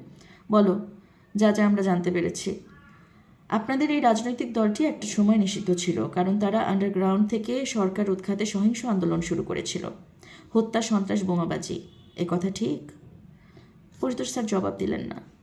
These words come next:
মইনুদ্দিন বললেন, "একটু দ্রুত জবাব দিতে হবে স্যার, আমাদের হাতে সময় নেই।" "পুরোপুরি ঠিক না," বললেন পরিতোষ স্যার। "আমাদের শুরুটা কিন্তু অহিংসই ছিল।" "তাহলে সহিংস হলো কেন?" "আমরা প্রথম দিকে স্কুল কলেজের ছাত্রছাত্রীদের মধ্যে কাজ করতে শুরু করি,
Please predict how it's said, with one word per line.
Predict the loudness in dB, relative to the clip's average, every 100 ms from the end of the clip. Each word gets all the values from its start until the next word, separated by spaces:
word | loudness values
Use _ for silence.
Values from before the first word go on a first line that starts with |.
| -20 -20 -4 0
মইনুদ্দিন | 0 0 -4 -4
বললেন, | -2 -2 -4 -8 -6
"একটু | -6
দ্রুত | -6 0 0
জবাব | 2 0
দিতে | -2 -6
হবে | -4 -2 -2
স্যার, | -2 -4 -8 -2
আমাদের | 2 4 2
হাতে | -2 -2
সময় | 0 2 4
নেই।" | 2 -2 -8 -18 -20 _ _ -20 -20 -20 -20 -20 _ -4
"পুরোপুরি | -2 0 0 0
ঠিক | -2 -4
না," | -8 -10 -14 -20 -20 -4
বললেন | 0 2 0 0
পরিতোষ | -2 -2 -6
স্যার। | -4 -8 -10 -20 -20 -20 -20 -20 -8 2
"আমাদের | 4 4
শুরুটা | 0 -4 -4 -4
কিন্তু | -4 -2
অহিংসই | 0 2 0 0 -4
ছিল।" | -2 -4 -4 -8 -14 -20 -20 -20 -20 -20 -8
"তাহলে | -2 0 0
সহিংস | 0 -2 -2 2 2
হলো | 4 2
কেন?" | 0 -4 -6 -12 -20 -20 -20 -20 -20 -20 -20 -20 -20 -20 -20 -8 0
"আমরা | 2 2
প্রথম | 0 0 2
দিকে | 2 0
স্কুল | -2 -6
কলেজের | -2 -2 -2 -4
ছাত্রছাত্রীদের | -2 -2 -4 -6 -4 -2 2
মধ্যে | 4 2 0
কাজ | -2 -2 -2
করতে | -6 -4
শুরু | -4 -4
করি, | -4 -6 -8